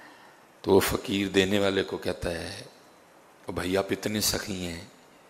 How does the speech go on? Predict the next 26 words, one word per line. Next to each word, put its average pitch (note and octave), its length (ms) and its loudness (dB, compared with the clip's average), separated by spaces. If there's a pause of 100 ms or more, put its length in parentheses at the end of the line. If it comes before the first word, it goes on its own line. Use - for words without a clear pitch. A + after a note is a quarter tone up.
(240)
इतना A2 320 -2
देते F#2 320 -4
हैं, E2+ 280 -10 (600)
तो - 100 2
बिल्कुल C3+ 340 6
सामने B2+ 380 2
एक G#2+ 140 -6
बुज़ुर्ग G2+ 280 2
बैठे G#2 340 -2
हैं F#2+ 240 -8 (720)
जो G2 60 -2
पानी G2+ 300 4
में G#2+ 120 2
रोटी F#2+ 260 2
भिगो F2 320 0
के F#2 140 -10
खा F2 200 -8
रहे F2 180 -8
हैं, F#2+ 180 -16 (640)
तो - 60 0
कभी - 240 2
उनकी G#2+ 260 0
भी B2+ 100 4
खबर G#2 300 6
लिया G2 240 0
करें।" F#2+ 260 -10